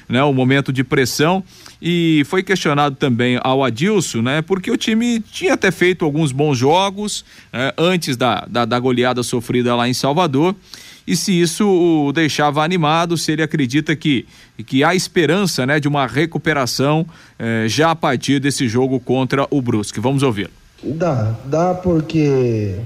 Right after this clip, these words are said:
Speaker 2: não, não é o que, que nós vimos nos outros jogos.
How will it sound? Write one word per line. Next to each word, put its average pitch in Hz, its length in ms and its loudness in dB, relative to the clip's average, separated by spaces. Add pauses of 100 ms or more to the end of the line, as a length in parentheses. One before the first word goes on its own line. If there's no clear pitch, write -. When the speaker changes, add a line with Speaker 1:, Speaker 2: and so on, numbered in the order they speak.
(720)
Speaker 2:
não, 143 380 2
não 143 260 2
é 147 120 2
o 143 180 2
que, 120 640 0
que - 120 -6
nós 123 520 2
vimos 123 500 4
nos 117 240 4
outros 123 320 2
jogos. 143 760 2